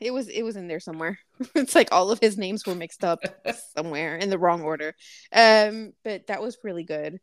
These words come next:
Speaker 1: Th-, that's pretty much the only things that stick out of note. What about you?
Speaker 2: Um, besides the obvious, One Piece, um, what else? Uh, Reservation Dogs, uh,
Speaker 1: Mm-hmm.
Speaker 2: Mutant Mayhem.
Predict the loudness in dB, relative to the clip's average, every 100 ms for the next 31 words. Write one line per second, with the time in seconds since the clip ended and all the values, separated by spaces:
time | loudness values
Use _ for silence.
0 | _ _ _ -20 -8 -4 -4 -4 0 2
1 | 4 2 2 4 6 8 8 6 4 2
2 | 2 8 10 10 8 2 -8 -4 -2 0
3 | 2 2 4 2 2 0 -4 -16 -20 _
4 | _ 6 8 8 6 2 -4 -6 -4 0
5 | -2 0 2 2 2 -4 -4 -4 -4 -4
6 | -4 -2 -4 -8 -12 -16 _ -2 0 0
7 | -2 -4 -10 -12 -14 _ _ _ _ 0
8 | 2 0 -2 -6 -8 -8 -8 -12 -16 _
9 | _ -4 0 0 2 6 6 8 4 2
10 | -6 -4 -2 0 0 -2 -2 -6 -12 -16
11 | -10 -6 -8 -8 _ -4 -2 0 2 2
12 | 2 2 2 0 -6